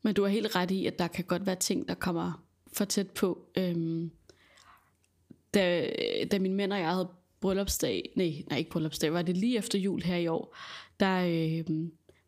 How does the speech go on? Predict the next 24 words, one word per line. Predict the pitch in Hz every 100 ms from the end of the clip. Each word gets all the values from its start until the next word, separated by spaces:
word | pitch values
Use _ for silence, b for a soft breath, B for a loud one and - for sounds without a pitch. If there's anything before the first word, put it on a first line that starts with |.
| _ _ _ -
der | 190 175
begyndte | 180 - 190 -
som | 175
sagt | 156 160 -
en, | 170 165 165
en | 160 165 165 -
sorgproces | 180 175 175 - - - -
om | 175
min | 170 170
farbror. | - 170 - 180 170 -
Øhm, | 180 175 170 165 160 B B B B B B
og | 202
der | 196
kan | 196
jeg | 175
huske, | 202 196
at | 202
jeg | 190
tager | 190 165
mig | 180
selv | - 180 175
i |
at | 165
tænke, | - 180 165 165